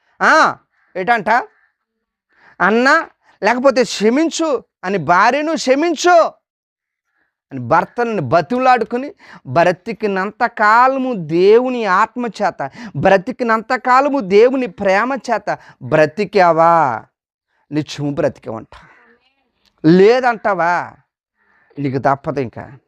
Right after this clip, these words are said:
దేవుని ప్రేమ, దేవుని అనుకూలమైన జీవితం మనలోనికి లేకపోతే కనుక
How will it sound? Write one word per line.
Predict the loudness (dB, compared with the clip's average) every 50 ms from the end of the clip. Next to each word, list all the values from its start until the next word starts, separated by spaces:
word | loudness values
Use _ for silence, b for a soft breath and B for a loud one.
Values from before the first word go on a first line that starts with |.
| _ _ _ _ _ _ _ _ _ _ _ _ _ _ _ _ _ _ _ _ _ _ _ -4
దేవుని | 0 2 4 4 4 2 0 -2 -4
ప్రేమ, | -6 -8 _ _ -6 -2 0 0 0 0 -2 -4
దేవుని | -4 -2 0 2 2 2 0 -2
అనుకూలమైన | -2 -2 -2 -2 -2 -2 -2 -2 -2 -2 -4 -4
జీవితం | -6 -6 -6 -6 -6 -6 -6 -6 -6 -2 0
మనలోనికి | 0 2 4 4 2 2 0 -2 -2
లేకపోతే | 0 0 0 -2 -4 -6 -6 -4 -4 -4 -4
కనుక | -4 -6 -6 -6 -6 -8